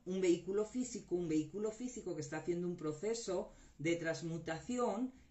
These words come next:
¿eh? Y que está pasando de una densidad, ¿eh? y de una dimensión a otra. De, o sea, entonces,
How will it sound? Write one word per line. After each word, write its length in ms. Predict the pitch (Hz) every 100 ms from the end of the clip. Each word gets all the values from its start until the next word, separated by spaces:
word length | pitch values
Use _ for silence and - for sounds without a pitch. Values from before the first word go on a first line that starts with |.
| -
¿eh? 300 | 185 247 -
Y 320 | 151 180 175
que 80 | 190
está 240 | - 170
pasando 400 | 190 196 196 202
de 120 | 175 165
una 180 | 190
densidad, 720 | 214 214 208 226 196 170 185 - - - -
¿eh? 280 | 135 180 -
y 120 | 139
de 140 | 135 143
una 160 | 165
dimensión 760 | 170 202 233 - 202 180 208 - -
a 200 | 147 135
otra. 480 | 123 - 113 107 -
De, 120 | 123
o 60 | 117
sea, 320 | - 135 -
entonces, 640 | 151 143 151 151 143 170